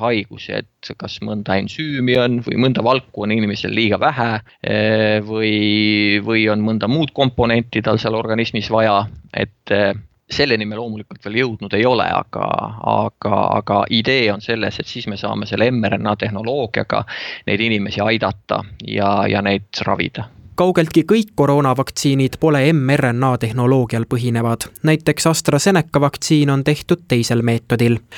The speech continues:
Speaker 2: Kuna koroona vastu vaktsineerimiseks on vaja kahte annust vaktsiini, tekib küsimus, mis juhtub siis, kui esimene annus on näiteks Pfizer-BioNTechi vaktsiin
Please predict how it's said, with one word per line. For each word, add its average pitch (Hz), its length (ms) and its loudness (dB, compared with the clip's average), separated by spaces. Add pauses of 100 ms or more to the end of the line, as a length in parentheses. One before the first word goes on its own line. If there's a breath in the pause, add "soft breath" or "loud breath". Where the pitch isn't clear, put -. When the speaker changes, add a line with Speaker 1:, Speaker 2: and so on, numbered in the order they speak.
(240 loud breath)
Speaker 2:
Kuna 151 240 4
koroona 170 380 4
vastu 143 320 2
vaktsineerimiseks 143 960 2
on 131 160 2
vaja 135 240 4
kahte 165 380 0
annust 147 340 0
vaktsiini, 143 640 2 (320 loud breath)
tekib - 340 2
küsimus, 143 540 2 (100)
mis 185 200 2
juhtub - 380 -2
siis, 135 540 0 (280 loud breath)
kui 127 260 4
esimene 139 440 2
annus 131 380 0
on 131 140 0
näiteks 131 640 -2
Pfizer-BioNTechi 151 1040 2
vaktsiin 151 560 2